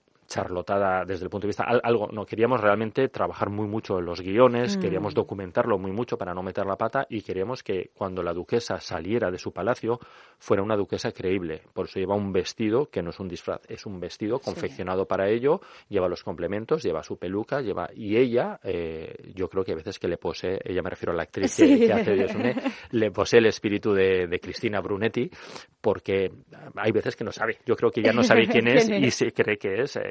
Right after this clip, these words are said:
Speaker 1: en fin, eh, sin llegar a la esquizofrenia, se-, pero se cree quién e-,
Speaker 2: <laughs>
Speaker 1: que, que es y lo hace muy, muy bien.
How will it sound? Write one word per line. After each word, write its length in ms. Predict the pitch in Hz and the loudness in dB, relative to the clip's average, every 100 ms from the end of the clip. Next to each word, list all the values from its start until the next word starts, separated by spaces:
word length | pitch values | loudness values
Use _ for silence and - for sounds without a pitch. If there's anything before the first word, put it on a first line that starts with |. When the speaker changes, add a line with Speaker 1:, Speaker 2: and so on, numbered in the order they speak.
| - | -6
Speaker 1:
en 60 | - | -4
fin, 200 | 113 95 | -4 -4
eh, 140 | 90 92 - | -8 -10 0
sin 180 | 277 | 2
llegar 240 | 110 101 113 | 4 6 6
a 60 | |
la 60 | 107 | 4
esquizofrenia, 520 | - 110 98 110 143 | 0 -4 -2 -2 0
se-, 220 | - - 117 | -2 -4 -4
pero 160 | - | -2
se 140 | 226 226 | 2 2
cree 180 | 202 220 | 2 2
quién 180 | 202 - | 0 -2
e-, 160 | - | -6
Speaker 2:
<laughs> 0 | |
Speaker 1:
que, 280 | - 92 87 | -6 -6 -6
que 120 | 98 | -6
es 120 | 104 | -6
y 40 | 110 | -4
lo 60 | |
hace 120 | 90 104 | -4 -4
muy, 220 | 98 101 | -4 -6
muy 180 | 82 80 | -6 -10
bien. 200 | 78 | -12